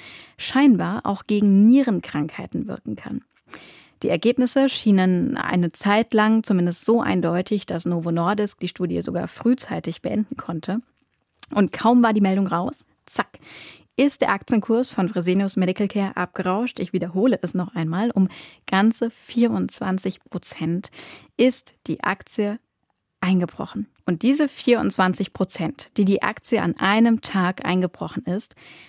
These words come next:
bedeuten umgerechnet zwei Milliarden Euro Börsenwert. Ich wiederhole es nochmal, zwei Milliarden Euro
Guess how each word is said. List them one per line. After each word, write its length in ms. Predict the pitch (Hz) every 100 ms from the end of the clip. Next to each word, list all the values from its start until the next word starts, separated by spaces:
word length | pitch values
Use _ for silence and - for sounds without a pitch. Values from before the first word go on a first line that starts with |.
| _
bedeuten 500 | - 185 202 269 -
umgerechnet 880 | 262 220 196 180 - 160 202 226 - 285 -
zwei 520 | - 214 190 233 302 -
Milliarden 720 | 180 175 175 170 185 202 196 -
Euro 380 | 175 175 170 170
Börsenwert. 840 | - 185 208 208 175 170 175 233 - - - _ _ _
Ich 180 | - 190
wiederhole 380 | 202 190 214 254
es 140 | 254
nochmal, 400 | 226 226 226 269 - _
zwei 280 | - - 190 - _
Milliarden 480 | 196 175 175 190 202
Euro 360 | - 165 - 180